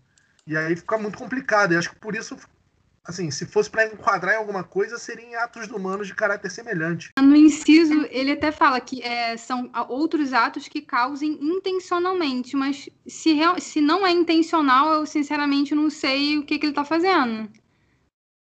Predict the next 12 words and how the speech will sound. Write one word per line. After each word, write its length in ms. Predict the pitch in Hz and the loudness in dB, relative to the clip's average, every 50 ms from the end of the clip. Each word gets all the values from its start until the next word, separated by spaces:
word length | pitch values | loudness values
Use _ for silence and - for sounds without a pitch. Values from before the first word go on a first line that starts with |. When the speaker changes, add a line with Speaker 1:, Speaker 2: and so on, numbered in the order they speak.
| _ _ _ _ _ _ _ _ _ _ - | _ _ _ _ _ _ _ _ _ _ -8
Speaker 2:
Porque, 1200 | - 269 247 - - - - - 269 269 277 285 285 285 294 285 285 285 277 269 262 - 247 - _ | -6 -6 -6 -6 -8 -6 -2 0 0 2 2 2 2 2 2 2 2 0 0 0 -2 -4 -8 -10 _
pra 140 | 262 294 285 | 0 4 6
mim, 320 | 294 311 339 381 392 370 | 6 6 8 6 6 4
se 80 | - 320 | 4 2
encaixa 340 | 320 - 320 320 330 349 | 4 4 4 4 4 2
perfeitamente 720 | 330 370 330 302 - 381 403 - 453 415 370 311 302 - | 0 0 0 0 0 -2 -2 0 -2 -2 0 -2 -2 -2
o 20 | - | -2
que 60 | 330 | -4
ele 80 | 311 311 | -2 -2
tá 140 | - 311 | -2 -4
fazendo 500 | 302 311 311 302 277 285 285 277 285 294 | -4 -2 -4 -4 -2 -2 -2 -2 -2 -2
nesse, 1400 | 294 285 277 285 277 - 302 294 285 285 285 285 277 277 277 269 262 262 262 254 247 247 240 233 233 233 226 233 - | -2 -2 -4 -4 -4 -4 -4 -2 -2 -2 0 0 0 -2 -2 -2 -4 -4 -4 -4 -4 -6 -6 -6 -6 -8 -10 -14 -20